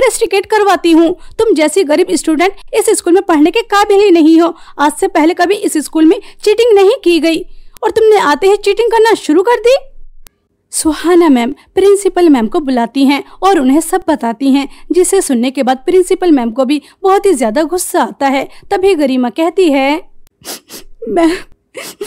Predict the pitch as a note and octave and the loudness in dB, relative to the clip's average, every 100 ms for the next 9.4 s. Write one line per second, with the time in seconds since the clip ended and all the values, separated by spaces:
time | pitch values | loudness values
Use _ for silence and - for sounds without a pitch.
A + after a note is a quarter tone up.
0 | - - G#4 F4+ A4+ G#4+ - A#4 D5 G#4 | -16 -8 -2 0 0 -6 -10 -6 -2 2
1 | G4+ G4+ A4 G#4+ B4 - G#4 E4 - - | 0 0 -4 -2 -4 -2 -2 -2 -4 -10
2 | G#4 C5 _ _ - D5+ D#5+ - A4 E4+ | -6 -6 _ _ -12 -10 -10 -4 -2 0
3 | G#4+ - F4+ - A4 G4+ - C5 F#4+ G#4+ | -2 -2 -4 -2 2 2 0 -2 -2 -4
4 | - G4 E4+ G4+ C#5 C#5 D#5 - D4+ E4+ | -4 -2 0 0 -2 -8 -12 -4 0 2
5 | G4+ G#4 F4+ - A4+ F4+ F#4 E4 G#4+ - | 2 0 -4 0 0 2 2 2 2 0
6 | F#4+ B4 - - - - - D#5+ - G4+ | -4 -6 -14 -20 -20 -18 -12 -10 -6 -2
7 | G#4+ - G4 G4+ G4+ F4 F#4+ F#4+ E4 D#4+ | -2 -2 0 0 2 0 0 0 -2 -2
8 | F4+ G4+ - C5 A#4 - F#4+ F#4+ E4 F#4 | 0 -2 0 0 0 -2 -2 0 2 2
9 | F#4 F4+ - | 0 -6 -8